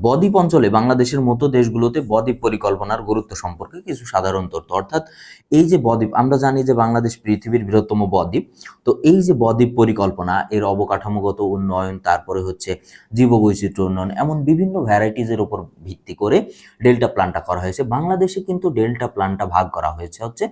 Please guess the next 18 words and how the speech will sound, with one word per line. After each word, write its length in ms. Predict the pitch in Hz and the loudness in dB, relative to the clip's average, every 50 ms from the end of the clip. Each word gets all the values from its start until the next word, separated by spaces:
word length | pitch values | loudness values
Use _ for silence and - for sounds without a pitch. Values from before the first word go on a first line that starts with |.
| - - - - - _ _ | -8 -16 -20 -20 -20 _ _
তিন 160 | 151 160 147 | 2 4 4
ভাগে। 220 | 113 98 87 87 82 | 4 2 2 0 0
বাংলাদেশে 460 | 87 95 107 113 117 120 120 - 143 | 0 0 0 2 2 0 0 0 0
প্রধানত 480 | - 107 104 113 131 147 147 139 - 101 123 - - - - _ _ _ _ _ _ | 0 2 2 2 4 2 2 4 4 4 4 2 0 -8 -20 _ _ _ _ _ _
এই 140 | - 95 101 | -2 -2 0
যে 140 | 95 95 95 | 2 2 0
বিডিপি, 1900 | 95 90 87 104 107 110 113 120 156 196 220 208 - - - _ _ _ _ _ - - 90 101 101 101 110 107 - - - 95 95 87 78 80 90 - - - - _ _ _ | 0 0 2 4 6 6 6 6 4 2 0 -4 -8 -14 -20 _ _ _ _ _ -14 -4 -2 0 2 2 2 2 0 -4 -2 0 0 2 2 0 0 -2 -4 -8 -16 _ _ _
এই 100 | 104 107 | 0 0
বাংলাদেশ 440 | 98 107 110 120 123 120 127 123 107 | 2 2 2 2 2 2 2 2 2
ডেল্টা 300 | 98 110 110 107 120 - | 2 2 2 2 0 -2
প্ল্যানটা 500 | - 107 104 101 104 104 95 - 107 95 | 0 0 0 2 0 0 -2 -2 -4 -6
ভাগ 260 | 82 85 92 95 92 | -2 -2 -4 -4 -2
করা 180 | - 98 90 90 | -4 -4 -4 -2
হয়েছে 320 | 87 87 87 - - 156 | -2 -4 -4 -4 -4 -8
তিন 300 | 156 - 92 90 82 80 | -6 -4 -6 -6 -4 -6
ভাগে। 400 | 78 78 - - - - _ _ _ _ _ _ _ _ _ _ _ _ _ _ _ _ _ _ _ _ _ _ _ _ _ _ _ _ _ _ _ _ _ _ _ - | -8 -8 -12 -12 -20 -20 _ _ _ _ _ _ _ _ _ _ _ _ _ _ _ _ _ _ _ _ _ _ _ _ _ _ _ _ _ _ _ _ _ _ _ 2
প্রথম 320 | 185 190 202 220 180 117 | 2 4 4 4 4 4
ভাগ, 300 | 101 85 85 117 185 | 2 2 0 0 -2